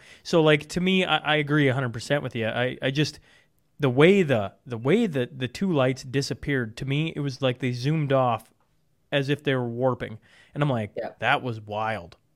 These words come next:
Speaker 1: Like, to me, I didn't, you know, do I think aliens right away? No, I just think, like,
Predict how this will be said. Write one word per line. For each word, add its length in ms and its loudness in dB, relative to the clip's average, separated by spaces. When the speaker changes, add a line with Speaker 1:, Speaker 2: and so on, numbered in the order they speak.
Speaker 1:
Like, 200 -2
to 100 -6
me, 220 2
I 40 4
didn't, 240 0
you 260 -6
know, 180 -2
do 200 -2
I 60 2
think 300 -8
aliens 380 -2
right 100 4
away? 160 2
No, 100 -2
I 80 -2
just 180 -6
think, 260 -8
like, 140 -6